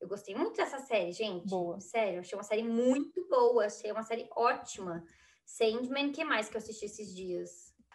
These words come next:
Speaker 1: House of the Dragons, acho que é isso, ou House of Dragons, uma coisa assim, da H B O, que é um spin-o-, spin-off da Game of Thrones. Eu assisti só o primeiro episódio, mas eu já gostei.
Speaker 2: Eu assisti só o primeiro também e também gostei.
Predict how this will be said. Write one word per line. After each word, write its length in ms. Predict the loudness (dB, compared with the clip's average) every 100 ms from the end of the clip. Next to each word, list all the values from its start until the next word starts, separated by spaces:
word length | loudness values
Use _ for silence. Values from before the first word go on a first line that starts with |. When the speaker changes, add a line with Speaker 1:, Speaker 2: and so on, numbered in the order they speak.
| -2 6
Speaker 1:
House 260 | 6 8
of 180 | 4 4
the 120 | -2
Dragons, 720 | 4 6 6 4 0 -2 -8 -4
acho 220 | -4 -4
que 60 | -4
é 80 | -4
isso, 300 | -4 -6 -4
ou 100 | -2
House 280 | 2 4 4
of 160 | 0 0
Dragons, 560 | 2 2 2 -2 -6 -8
uma 140 | -6
coisa 220 | 2 2 2
assim, 400 | -8 -6 -4 4
da 100 | 6
H 280 | 6 0 -2
B 160 | 4
O, 340 | 4 4 0 -8 _ _ _ 0
que 160 | 8
é 380 | 10 10 8 4 -4 _ _ _ -6
um 320 | -2 0 0 -2
spin-o-, 500 | -4 -2 2 2 0
spin-off 580 | -6 -4 2 4 2 4
da 400 | 6 8 8 6
Game 220 | 4 2
of 100 | 2 0
Thrones. 540 | -2 0 -4 -6 -16 _ _ 2
Eu 100 | 4
assisti 340 | 4 -4 -6
só 260 | 2 6 6
o 60 |
primeiro 320 | 6 4 4 2
episódio, 520 | 2 6 6 6 2
mas 180 | 2 2
eu 60 |
já 100 | 2
gostei. 160 | 4 4
Speaker 2:
Eu 40 |
assisti 280 | 4 2 0
só 160 | 2 2
o 60 |
primeiro 400 | 2 2 4 2
também 380 | 2 2 4 2
e 40 | 0
também 240 | 0 2
gostei. 480 | 0 0 -2 -2